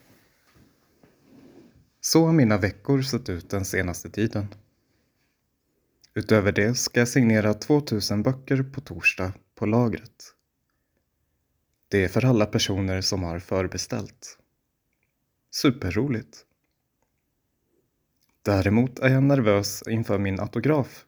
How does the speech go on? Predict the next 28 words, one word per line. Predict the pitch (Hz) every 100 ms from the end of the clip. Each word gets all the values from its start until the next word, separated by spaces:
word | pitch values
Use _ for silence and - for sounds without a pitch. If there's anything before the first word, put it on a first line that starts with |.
| -
eller | 104 92
namnteckning. | 98 90 92 127 131 95 90 90 _ _ _ _ _ _ _ _ _ _ _ _ _ _ _ _ _
Jag | 98 101
är |
rädd | 110 117
för | 120
att | 123
många | 135 120 117
kommer | 117 135 127 98 92 107
att | - 120
tycka | 110 -
att | 87
den | 87
är | 87
ful. | - - 104 92 - - _ _ _ _ _ _ _ _ _ _ _ _ _ _ _ _ _
Jag | 92
får | 110
verkligen | 107 120 - 107
anstränga | 120 101 - 123 135 123
mig | 90 90 107 _ _
för | -
att | 117
göra | 127 101
så | 110
gott | 92 90 -
jag | 90
kan. | - 117 92 117 _ _ _ _ _ _ _ _ _ _ _ _ _ _ _ _ _ _ _ _ _ _ _ _ _ _ _ _ _ _
Problemet | 139 131 160 147 98 - -